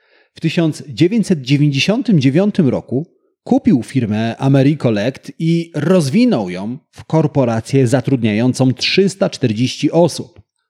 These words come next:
Jego firma z roku na rok rośnie i na brak klientów nie narzeka. I nic w tym dziwnego. Amery Collect wyróżnia się w branży najwyższym współczynnikiem ściągalności długów.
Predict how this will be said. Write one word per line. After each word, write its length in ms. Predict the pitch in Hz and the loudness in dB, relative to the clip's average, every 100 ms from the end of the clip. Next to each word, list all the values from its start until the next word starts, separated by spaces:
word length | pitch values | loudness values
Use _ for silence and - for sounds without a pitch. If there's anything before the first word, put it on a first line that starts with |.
| _ _ _ _ _ | _ _ _ _ _
Jego 220 | 113 117 | -2 0
firma 460 | - 196 170 73 55 _ _ _ - | 0 2 0 -2 -10 _ _ _ -12
z 100 | 113 | -8
roku 320 | 185 110 165 | -8 -2 0
na 120 | 131 | 0
rok 320 | 110 127 - - | 0 -4 -8 -8
rośnie 720 | 113 165 - - 107 147 - _ _ _ - | 0 2 2 -2 -2 -4 -8 _ _ _ -4
i 100 | 214 | -2
na 140 | 233 | -2
brak 380 | 107 101 - - | -4 -6 -10 -18
klientów 680 | - 98 87 87 98 92 _ _ _ _ _ | -12 -8 -6 -6 -8 -8 _ _ _ _ _
nie 240 | 101 113 123 | -4 0 2
narzeka. 560 | 120 113 131 - - - _ _ _ - - - | 2 2 0 -2 -12 -20 _ _ _ -20 -20 -2
I 100 | 226 | 2
nic 240 | 196 254 | 2 0
w 60 | - | 0
tym 140 | 233 | 0
dziwnego. 540 | 156 185 202 294 - - _ _ - | 2 0 -2 -4 -8 -20 _ _ -8
Amery 400 | - 190 220 220 | -2 2 2 2
Collect 460 | 156 95 120 - | -2 -2 -8 -10
wyróżnia 640 | 117 120 185 190 254 254 131 | -6 2 4 4 0 -2 -4
się 160 | - 110 | -4 -8
w 100 | 92 | -8
branży 540 | 110 151 139 196 _ 127 | -6 -4 -2 -4 _ -12
najwyższym 760 | 131 160 147 175 190 - 196 | -8 -4 0 0 -2 -2 -2
współczynnikiem 840 | - - 151 - 135 127 156 160 151 | -2 -4 -4 -4 -8 -8 -10 -12 -16
ściągalności 840 | - 127 113 95 92 95 - 120 | -12 -8 -6 -6 -6 -8 -8 -2
długów. 540 | 127 165 139 95 - | 4 4 2 -8 -18